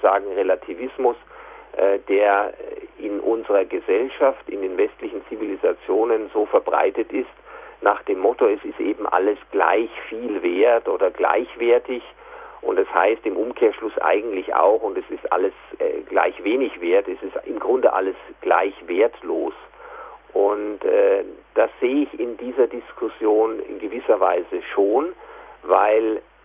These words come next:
eheliche Treue und Liebe bis zum Tod etwas Besonderes ist, wa-, wofür man auch bestimmte Voraussetzungen mitbringen muss. Und, äh, nur auf einem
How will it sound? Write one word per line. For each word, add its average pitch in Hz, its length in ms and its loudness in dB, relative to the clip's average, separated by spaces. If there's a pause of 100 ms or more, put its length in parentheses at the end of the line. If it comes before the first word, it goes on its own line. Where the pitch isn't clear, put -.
(960)
eheliche 113 800 0
Treue 110 600 4
und 104 340 -6
Liebe 123 720 -2
bis 117 140 -12 (180)
zum 101 180 -8
Tod 110 460 0 (720)
etwas - 320 0 (100)
Besonderes 101 800 2
ist, 135 220 -8 (100)
wa-, 107 280 2
wofür 104 440 -2
man 120 180 0
auch 95 220 2
bestimmte - 500 -8
Voraussetzungen 92 800 -2
mitbringen 104 720 -4
muss. - 180 0 (600)
Und, 107 340 0 (160)
äh, 98 120 0
nur 117 460 2 (280)
auf - 280 0
einem 101 460 -2